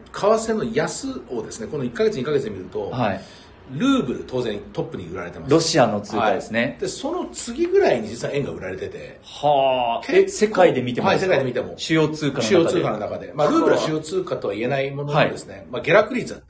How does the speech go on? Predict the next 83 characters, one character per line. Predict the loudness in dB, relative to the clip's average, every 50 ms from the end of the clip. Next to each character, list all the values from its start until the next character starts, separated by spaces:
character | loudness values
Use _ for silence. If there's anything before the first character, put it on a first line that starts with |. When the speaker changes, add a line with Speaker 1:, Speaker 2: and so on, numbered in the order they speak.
| _
Speaker 1:
圧 | -6 -6 -4 2 4
倒 | 4 4
的 | 4 0
に | -2 -2 -2
違 | 0 2 2
い |
ま | 2 0
す | -2 -6
け | -6
ど。 | -2
Speaker 2:
は | 0 2 2
い。 | 0 -2 -6 -8 -4
ま | -4 0
あ、 |
そ | 2 4
れ | 4
は | 4 4
ウ | 2
ク | 4 6
ラ | 6 6 6
イ | 4 2
ナ | 2 2 2 2 2
情 | 4
勢 | 4
の。 | 4
Speaker 1:
ウ |
ク |
ラ | 6
イ | 6
ナ | 4 4 2
情 | 2 2
勢 | 2
が | 2 2
あ | 2 2 0 -2
る | -4
の | -4
で、 | -2 -2 -2
Speaker 2:
は | -2
い。 | -2 -2
Speaker 1:
た | 0
だ、 | 2 2 2 2
そ | 0 -4
の、 | -6 -6 -6 -6 -6 -8 -10 -10 -14 -16 -18 -20 -20 _ _ _ -16 -14
や | -12
っ | -8
ぱ | -8 -6
り | -4
円 | 0 0 0 0 -2
の | -4 -6
下 | -4 -2 -2
落 | -2 -2 -2 -4 -8
の | -8
ス | -8 -10 -14 -14
ピ | -10 -8 -6 -4
ー |
ド | -4 -4
と | -4 -4
幅 | -6 -6 -4 -4 -4 -2
が | 0 0 0 0 0 -2
Speaker 2:
は | -2 -2 -4 -4
い。 | -4 -6 -12 -18 -20 -20 -20 -10
Speaker 1:
目 | -4 -2 0
を | 0 0
引 | -2 -4 -8
く | -8 -6
な | -2 0 2 2 2 0
っ | 0 -4
て | -8 -8 -6
い | -6 -6
う | -6
の | -8 -8
が、 | -10 -12 -12 -12 -14 -16 -18 -18 -20 -20
や | -20
っ | -20 -6 -6
ぱ | -4
り | -4 -4 -8 -12 -16 -18 -20 -20 -20 _ -20 -20 -20 -20 -20 _ _ _
あ | -6 -4
り | -4
ま | -4 -4
す | -6 -6
よ | -6 -6
ね。 | 0 2
で、 | 4 4 4 2